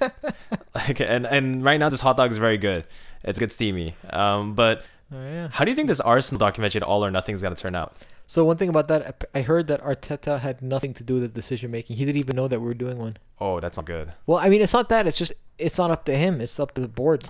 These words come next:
Speaker 1: This is, it's, it's a
Speaker 2: But
Speaker 1: money, like you said, it's a business, man. Like,
Speaker 2: but
Speaker 1: you just
Speaker 2: also,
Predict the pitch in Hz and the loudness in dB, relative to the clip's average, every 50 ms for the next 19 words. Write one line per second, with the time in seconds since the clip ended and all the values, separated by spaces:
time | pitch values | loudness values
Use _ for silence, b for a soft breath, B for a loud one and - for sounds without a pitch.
0 | - - 127 127 151 143 - 151 143 - - 156 - - - - _ _ - 156 | -14 -14 -4 -4 -2 -2 -2 -4 -4 -6 -6 -8 -8 -8 -14 -14 _ _ -6 -4
1 | - 156 139 151 170 180 190 - 156 175 - 185 165 - 208 196 160 - - 135 | 0 0 2 2 2 2 2 2 0 0 0 -2 0 0 0 0 0 -2 -4 -2
2 | 120 139 156 165 170 156 131 - - 214 120 139 135 - 151 131 127 156 156 147 | 0 0 -2 0 -2 -4 -6 -6 -8 -8 -8 -6 -2 -2 -2 0 0 0 2 2
3 | - 180 160 - | 0 0 -2 -4